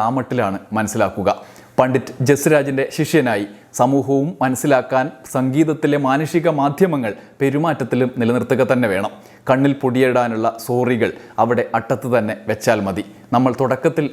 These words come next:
പറഞ്ഞു വന്ന ഇടത്തേക്ക് തന്നെ വീണ്ടും പോകാം. മമ്മൂട്ടിയുടെ നെഞ്ചിൽ ചാരി എം ടിയെ പോലെ ഒരു മഹാൻ ഇരിക്കണമെങ്കിൽ, മമ്മൂട്ടിയെ പോലെ ഒരാളുടെ നെഞ്ചിൽ അങ്ങനെ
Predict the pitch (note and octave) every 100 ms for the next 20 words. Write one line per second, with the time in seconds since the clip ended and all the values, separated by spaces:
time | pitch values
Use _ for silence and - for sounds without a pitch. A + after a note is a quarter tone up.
0 | - B2+ B2+ C3 B2+ B2+ A2 B2+ A2+ A#2
1 | A2+ G#2+ A2+ A2 F#2+ G#2 F#2 E2+ - -
2 | - B2 C3+ B2 C3 A#2 G#2+ - - B2+
3 | B2+ A#2+ A#2+ - A2+ A2+ A2 A#2 A#2 A#2
4 | C#3+ B2+ B2+ B2 B2 - A#2+ A#2 A2+ G#2
5 | B2 A2+ - A#2 A#2 C3+ A2 G#2 F#2+ F#2+
6 | - - - A#2+ B2+ B2 B2+ B2+ B2 A#2
7 | A#2 A#2 A#2 A2+ A2+ A#2 A2+